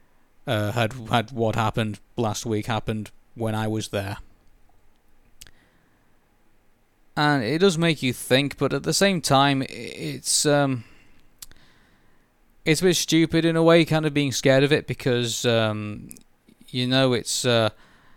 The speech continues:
again, while it's a very tragic and, uh, a very horrific event that's taken place, and, uh, at the same time, it's, uh, kind of not,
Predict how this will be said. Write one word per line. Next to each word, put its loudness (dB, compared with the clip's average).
again, 0
while 6
it's 2
a 0
very 4
tragic 0
and, -4
uh, 2
a -2
very 2
horrific -2
event 0
that's -8
taken -4
place, 0
and, -8
uh, 2
at 0
the 2
same 2
time, 0
it's, -4
uh, 2
kind -2
of -6
not, -2